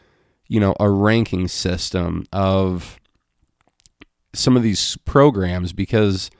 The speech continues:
obviously a program like Michigan State or Indiana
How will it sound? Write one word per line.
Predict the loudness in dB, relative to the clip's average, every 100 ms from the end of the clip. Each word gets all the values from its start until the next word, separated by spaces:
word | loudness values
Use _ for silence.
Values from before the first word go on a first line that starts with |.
| _ _ -6
obviously | -2 2 2 4 0
a |
program | 2 4 6 6 2 2
like | -2 0
Michigan | 0 0 -2 -2
State | -4 0 2 4 2 0
or | -2 2
Indiana | 2 2 4 4 4 2 0